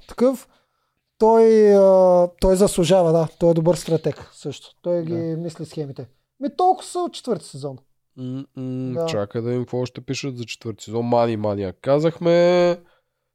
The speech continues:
Speaker 3: А, Михаела се класира.
Speaker 1: Да.
Speaker 3: Те Ралица са канили на кастинг битка, знаеш?
Speaker 1: Ралица?
Speaker 3: Да.
Speaker 1: А, на, аха, Ралица са канили на,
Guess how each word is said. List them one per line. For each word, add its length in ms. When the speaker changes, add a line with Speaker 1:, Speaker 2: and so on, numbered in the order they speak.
Speaker 3:
А, 60
Михаела 520
се 200
класира. 1000
Speaker 1:
Да. 400
Speaker 3:
Те 180
Ралица 360
са 160
канили 400
на 300
кастинг 360
битка, 300
знаеш? 400
Speaker 1:
Ралица? 560
Speaker 3:
Да. 120
Speaker 1:
А, 320
на, 280
аха, 460
Ралица 340
са 120
канили 460
на, 120